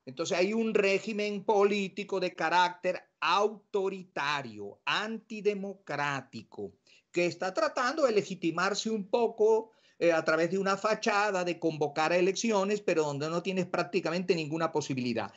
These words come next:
Aquí el que no tiene dinero no puede comprar una tarjeta electoral de un partido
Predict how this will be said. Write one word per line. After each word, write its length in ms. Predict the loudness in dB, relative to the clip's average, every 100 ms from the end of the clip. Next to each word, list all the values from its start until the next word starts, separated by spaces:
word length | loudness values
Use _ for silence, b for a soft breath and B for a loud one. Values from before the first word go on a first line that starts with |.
| b b
Aquí 400 | -2 0 0 2
el 120 | 2
que 120 | 0
no 140 | -2 -2
tiene 220 | -4 -4
dinero 500 | -4 0 2 2 0
no 220 | -2 -2
puede 240 | 0 -2 -2
comprar 420 | -8 -2 -2 -2
una 260 | -4 -6
tarjeta 840 | -4 -6 -4 -4 -2 -4 -2 -2 0
electoral 560 | 0 -2 -2 2 2
de 80 | 0
un 140 | -4 0
partido 680 | -2 0 0 4 2 0